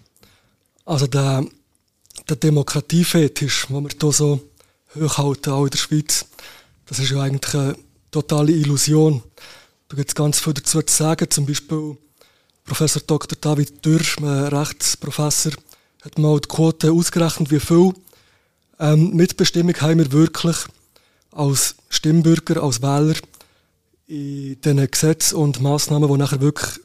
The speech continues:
direkten Einfluss auf unser Leben haben. Das ist ganz, ganz wenig. F-, äh, für die U S A, wo ja auch die Demokratie exportiert, reden wir gar nicht erst. Da gibt's auch ganz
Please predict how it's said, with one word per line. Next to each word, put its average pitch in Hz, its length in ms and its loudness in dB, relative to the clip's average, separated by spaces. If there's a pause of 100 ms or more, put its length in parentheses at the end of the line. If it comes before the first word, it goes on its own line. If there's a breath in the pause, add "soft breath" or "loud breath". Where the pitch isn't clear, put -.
(120)
direkten 165 420 0
Einfluss 160 400 0
auf 131 100 -4
unser 139 320 0
Leben 139 160 -2
haben. 127 160 -2 (380 loud breath)
Das - 120 -6
ist 143 120 -4
ganz, 165 260 4
ganz 151 280 -2
wenig. 147 340 2 (640 loud breath)
F-, - 280 -20
äh, 143 260 2
für 139 140 -2
die 160 120 0
U 170 80 8
S 156 180 2
A, 165 200 4
wo 143 60 4
ja 139 120 4
auch 147 300 4 (400 soft breath)
die - 60 -6
Demokratie 156 540 0
exportiert, 156 680 -2 (400)
reden 156 180 0
wir 160 80 0
gar 160 160 2
nicht 156 100 -2
erst. 156 220 0
Da 143 40 -8
gibt's - 240 -6
auch 143 220 0 (120)
ganz - 440 -4